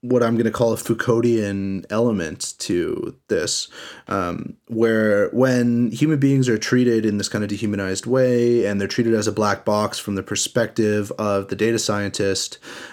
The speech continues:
uh, and the behavior scientist who is really only interested in their, uh, behavioral output, you know, their internal motivations, their inner life is not important.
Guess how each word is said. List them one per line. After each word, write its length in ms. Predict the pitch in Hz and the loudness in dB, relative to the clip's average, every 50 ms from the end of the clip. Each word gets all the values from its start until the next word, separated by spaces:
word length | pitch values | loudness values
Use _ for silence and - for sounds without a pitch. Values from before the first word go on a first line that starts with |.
| - - | -10 -8
uh, 300 | - 104 98 98 98 92 | -6 -4 -2 -2 -2 -2
and 140 | 85 98 98 | -2 -2 -2
the 60 | 98 | -2
behavior 340 | 95 104 117 113 117 117 101 | -2 0 0 0 2 0 0
scientist 760 | - - 98 95 98 98 95 - 101 95 92 92 - - - | 0 -2 -2 -2 -2 -4 -2 -2 0 0 0 -2 -4 -8 -4
who 220 | - 117 107 101 | -2 0 0 0
is 120 | 98 92 98 | 0 0 0
really 280 | 101 110 107 104 101 | 0 2 2 2 0
only 260 | - 104 101 101 76 | 0 -2 -2 -4 -4
interested 560 | 101 101 - 98 - - 101 95 95 95 85 - - | -4 -6 -6 -6 -4 -2 -2 -2 -2 -2 -4 -6 -6
in 480 | 92 98 95 95 92 90 92 92 92 90 | -6 -4 -4 -4 -6 -6 -6 -8 -6 -4
their, 600 | 101 101 98 95 92 90 90 90 85 87 87 - - | -2 -2 0 0 0 0 -2 -2 -4 -6 -8 -8 -6
uh, 240 | 101 98 95 90 90 | -4 -4 -4 -4 -4
behavioral 500 | - 101 101 113 107 104 98 90 - - | -6 -4 -4 -2 -2 -2 -2 -2 -2 0
output, 520 | 98 113 127 127 - - 82 85 82 - _ _ _ _ _ _ _ _ _ _ _ _ _ _ _ _ _ _ _ - - | 0 -2 -2 -2 -4 -8 -8 -8 -8 -10 _ _ _ _ _ _ _ _ _ _ _ _ _ _ _ _ _ _ _ -8 -4
you 140 | - 101 | -2 -2
know, 260 | 95 90 85 82 80 - - - - - - | -2 -2 -2 -4 -6 -8 -10 -14 -14 -8 -2
their 180 | - 104 101 101 | -2 0 0 0
internal 320 | 101 95 - 113 104 98 | 0 -2 -2 0 0 0
motivations, 920 | 98 98 98 98 101 117 131 131 123 113 - - 120 113 110 107 104 - | 0 0 0 0 2 2 4 4 4 4 2 2 2 2 2 0 -2 -2
their 140 | - 104 101 | -2 -2 0
inner 300 | - 107 107 107 104 98 | 0 0 0 0 0 0
life 480 | 95 110 117 120 120 117 110 113 - - - - - - - - - | 0 2 2 4 4 2 2 0 -4 -8 -20 -20 -20 -18 -20 -6 -2
is 180 | - 117 - 117 | -2 0 0 0
not 400 | 113 117 127 123 117 - - - _ - | 2 2 2 2 0 -2 -4 -8 _ -6
important. 600 | 113 107 - - 135 165 214 - - - - | -6 -4 0 2 2 2 2 0 -4 -10 -14